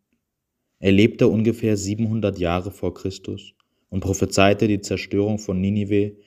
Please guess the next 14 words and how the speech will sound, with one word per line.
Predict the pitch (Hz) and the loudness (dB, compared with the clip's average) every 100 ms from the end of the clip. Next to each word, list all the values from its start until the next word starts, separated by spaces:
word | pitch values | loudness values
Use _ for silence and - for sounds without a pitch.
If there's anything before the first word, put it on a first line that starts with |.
| _ _ | _ _
ungefähr | 95 101 104 101 101 98 | -4 -2 -2 0 0 0
zweihundert | - 90 95 101 92 92 | -4 -2 -2 -2 -6 -4
Jahre | 78 85 90 | -4 -2 -4
nach | 82 82 - | -4 -6 -6
dem | 90 80 | -8 -6
Propheten | 82 - 80 - 85 | -8 -4 -4 -4 -6
Jona. | 85 78 67 65 _ _ _ _ _ _ _ _ _ _ _ _ | -4 -4 -6 -12 _ _ _ _ _ _ _ _ _ _ _ _
Nach | 95 107 104 | 2 2 2
Jonas | 95 110 120 117 | 2 2 2 -2
Predigt | - 101 101 117 117 - _ | -4 -2 2 2 0 -10 _
taten | - 101 117 104 | -4 -2 -2 -2
die | 101 | -2
Nineviten | 98 95 92 104 101 87 | -2 -2 -4 -6 -6 -2
Buße, | 92 104 - 104 | -2 -2 -2 -6